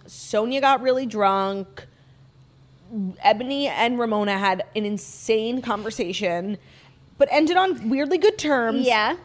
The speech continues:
Speaker 1: And we met Vernon Shaw, who I actually really appreciated her energy. Like, when she was talking to Leah about how she was literally diagnosed with cancer thirteen years ago and was given four months to live,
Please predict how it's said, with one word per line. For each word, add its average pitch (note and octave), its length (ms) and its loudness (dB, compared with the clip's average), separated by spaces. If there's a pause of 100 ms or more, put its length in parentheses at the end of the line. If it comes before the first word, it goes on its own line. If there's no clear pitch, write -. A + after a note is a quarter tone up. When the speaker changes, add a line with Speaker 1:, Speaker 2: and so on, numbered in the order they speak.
(100)
Speaker 1:
And C#4 160 2
we C#4+ 100 -2
met C#4+ 260 2 (100)
Vernon B3 300 2
Shaw, A#3 380 6
who B3 140 -2
I A3+ 120 4
actually C#4+ 680 2
really G4 420 0 (100)
appreciated A#3+ 520 -2
her A3 140 0
energy. F#3 460 -6
Like, B3 200 2 (240)
when B3 120 0
she E4+ 120 -2
was A#4+ 120 0
talking A3+ 400 0
to A3 340 -4
Leah G3+ 280 0
about G3 160 0
how G3 100 0
she - 120 -6
was G3 160 -4
literally F#3 220 -2
diagnosed F#3 360 -2
with F3 100 -10
cancer F3+ 280 -6
thirteen F#3+ 320 -6
years F3+ 180 -6
ago G#3 120 -4
and G#3 80 -4
was F#3+ 100 -8
given F#3 220 -6
four F3+ 220 -4
months F3+ 260 -6
to F#3+ 80 -8
live, F3+ 260 0